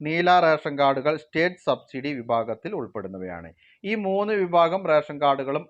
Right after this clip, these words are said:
അനർഹമായി ഉപയോഗിച്ചാലാണ് നടപടികൾ നേരിടേണ്ടി വരിക. മഞ്ഞ, പിങ്ക് റേഷൻ കാർഡ് ഉള്ളവർക്ക് നിലവിൽ കേന്ദ്ര, ആ, സർക്കാർ സൗജന്യമായാണ് അരിയും ഗോതമ്പും നൽകുന്നത്.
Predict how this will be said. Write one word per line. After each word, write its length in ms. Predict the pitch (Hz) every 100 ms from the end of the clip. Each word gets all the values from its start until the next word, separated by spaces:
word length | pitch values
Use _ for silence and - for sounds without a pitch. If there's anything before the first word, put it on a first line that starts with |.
| 135
അനർഹമായി 680 | 139 165 - 190 135 135
ഉപയോഗിച്ചാലാണ് 960 | 147 123 131 147 165 165 139 110 131 143
നടപടികൾ 500 | 120 117 113 113 196
നേരിടേണ്ടി 520 | 139 107 98 110 196
വരിക. 260 | 120 87 85 - _ _ _
മഞ്ഞ, 320 | 135 139 156
പിങ്ക് 440 | 160 135 131 147 175
റേഷൻ 340 | 127 123 123
കാർഡ് 160 | 120 117
ഉള്ളവർക്ക് 560 | 113 110 113 - 180 - _ _ 160
നിലവിൽ 360 | 165 180 190 185
കേന്ദ്ര, 420 | 165 160 165 165
ആ, 440 | 170 160 139 135 127
സർക്കാർ 540 | - 135 127 135 131
സൗജന്യമായാണ് 1000 | - 131 139 131 156 165 151 107 107 110
അരിയും 520 | 117 113 104 110 160 101
ഗോതമ്പും 460 | 101 95 95 143
നൽകുന്നത്. 480 | 156 92 87 85 87